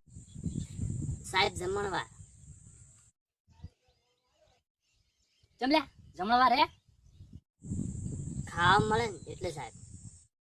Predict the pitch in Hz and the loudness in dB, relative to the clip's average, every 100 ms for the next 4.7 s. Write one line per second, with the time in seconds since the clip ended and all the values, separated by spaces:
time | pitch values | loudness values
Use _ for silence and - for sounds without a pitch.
0 | _ _ - _ _ _ 622 587 640 - | _ _ -20 _ _ _ _ _ -20 -20
1 | _ - - - 571 - - - - - | _ -20 -20 -20 -20 -20 -20 -20 -20 -20
2 | - - - - - - - - - - | -20 -20 -20 -18 -18 -18 -18 -20 -20 -20
3 | - _ _ - - - - - - - | -20 _ _ -18 -12 -10 -10 -10 -4 4
4 | 202 202 233 262 233 214 233 | 4 6 2 2 4 4 4